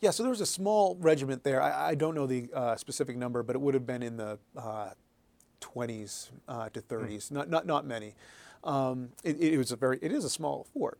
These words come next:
Speaker 1: Um, <laughs> uh, the estimates that, uh, Grant put on, uh, the Black Boys was that they may have had two hundred Black Boys surrounding the fort at the time.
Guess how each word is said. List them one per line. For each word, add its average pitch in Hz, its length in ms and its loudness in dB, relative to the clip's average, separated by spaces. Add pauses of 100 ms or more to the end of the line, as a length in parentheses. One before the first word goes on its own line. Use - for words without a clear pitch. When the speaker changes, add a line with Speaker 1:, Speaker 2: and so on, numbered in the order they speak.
Speaker 1:
Um, 131 260 -2 (540)
<laughs> - 560 -8
uh, 135 320 6 (920)
the 190 400 4
estimates 170 480 2
that, 143 300 4
uh, 123 500 4
Grant 139 460 -2
put 151 160 4
on, 127 560 -4
uh, 123 320 -2
the 131 80 -6
Black 147 240 4
Boys 135 180 2
was 117 80 -8
that 120 100 -10
they 143 80 4
may 143 140 0
have 131 100 -2
had 131 300 -2
two 160 140 -8
hundred 131 320 -2
Black 123 240 2
Boys 110 440 -6
surrounding 117 560 -4
the 123 100 -8
fort 117 360 -4
at 117 100 -2
the 113 80 -10
time. 117 400 -8